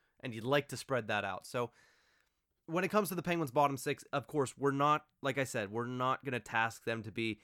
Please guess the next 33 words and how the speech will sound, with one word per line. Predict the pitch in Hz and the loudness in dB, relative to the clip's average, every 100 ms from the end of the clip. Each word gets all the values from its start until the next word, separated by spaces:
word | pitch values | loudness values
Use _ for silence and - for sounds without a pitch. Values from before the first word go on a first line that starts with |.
| - | -10
"Hey, | - 131 | 0 0
we | 110 139 | 2 0
need | 151 165 | 2 2
those | 143 135 | 2 2
guys | 139 123 | 2 -2
to | - | -4
score | - 131 127 | -10 -6 -4
for | - 117 | -2 -4
us | 120 | -2
to | 113 | -6
win | 110 107 | -6 -6
games." | 107 98 104 - _ _ _ _ | -6 -8 -10 -20 _ _ _ _
Yeah, | 151 196 170 - _ - | 4 6 6 2 _ -2
it'll | 160 | 0
be | 156 139 | 2 2
nice | 160 165 143 | 2 0 -2
if | - | 0
they | 156 | 0
can | 143 120 | 2 0
pitch | 151 127 | 0 2
in. | 151 156 190 _ _ _ _ _ _ - | 2 2 -2 _ _ _ _ _ _ -6
It | 135 127 | -4 -2
would | 131 | 0
be | 143 | 2
nice | 147 147 143 | 2 0 -2
if | 127 - _ 139 | -4 -6 _ -8
Jared | 123 156 | 0 0
McCann | 143 143 143 139 | 2 0 0 -2
can | 135 | -2
go | 131 | -2
for | 131 120 | -2 -4
twenty | 127 123 | -6 -4
goals. | 117 120 143 - | 0 0 0 -6